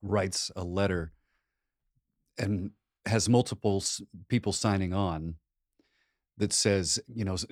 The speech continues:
t-, along the, to the effect that any legal gun owner should be nervous, should be upset, should be aware of how that went down. And, you know, uh, the,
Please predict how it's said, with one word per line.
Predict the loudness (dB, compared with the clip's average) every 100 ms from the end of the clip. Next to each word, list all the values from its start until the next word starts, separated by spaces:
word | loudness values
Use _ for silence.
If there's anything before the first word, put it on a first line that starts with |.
| -8
t-, | -2
along | 4 6 6
the, | 4 -2 -8 -12
to | 0 4
the | 4
effect | 4 2 2
that | -2
any | 2 4 4 2 -4 _ _ -2
legal | 2 4 4
gun | 2 2 2
owner | 0 -4
should | -2 -2 -2
be | -4 -4 -8 -12 -4
nervous, | -2 -2 -2 -4 -4 -6 _ _ _ -12
should | -2 0
be | 0 -2 -4 -10 _ -4
upset, | -2 0 0 -2 -8 _ _
should | -10 -4 -4 -2
be | -4 -4 -6
aware | -6 -2 0 0 -4 -8 -12 _ _ _ _ _ _ _ _ _ _ _ _
of | -2
how | 2 2
that | 2 -4
went | -8 -8
down. | -8 -10 -14 -20 _ _ -20 -20 0
And, | 4 6 4 -4 _
you | 2
know, | 4 4
uh, | 0 -6 -10 -20 -20 _ -6
the, | 0 2 0